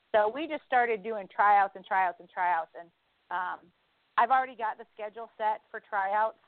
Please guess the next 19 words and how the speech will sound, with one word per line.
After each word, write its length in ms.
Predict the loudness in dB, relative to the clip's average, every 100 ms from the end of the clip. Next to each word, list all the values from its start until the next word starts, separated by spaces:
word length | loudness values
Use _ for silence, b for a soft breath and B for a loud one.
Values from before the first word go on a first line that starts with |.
| -12
for 320 | -10 -10 -10 -6
this 100 | -6 -8
coming 240 | -12 -10 -8 -10
<laughs> 280 | -12 _
season. 500 | -10 -8 -2 0 0 -4 B B B
Um, 280 | 4 4 2
we'll 100 | -4
be 140 | -6
putting 260 | -6 -8 -4
that 140 | 0
out 200 | 2 2
here 180 | 0 -8
in 100 | -10
the 100 | -14
next 280 | -12 -14 _
couple, 540 | -6 -4 -4 -4 -8 -12 -6
uh, 220 | -4 -4 -6 -4
of 160 | -4 -2
days, 380 | -4 -2 -4